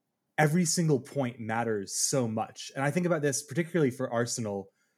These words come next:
who, were it not for var, um, if var had, you know,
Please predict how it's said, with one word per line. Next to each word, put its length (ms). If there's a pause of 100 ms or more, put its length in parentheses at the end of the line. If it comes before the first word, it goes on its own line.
(140)
who, 600 (760)
were 180
it 140
not 420
for 160
var, 720 (220)
um, 420
if 120
var 420
had, 260 (180)
you 120
know, 260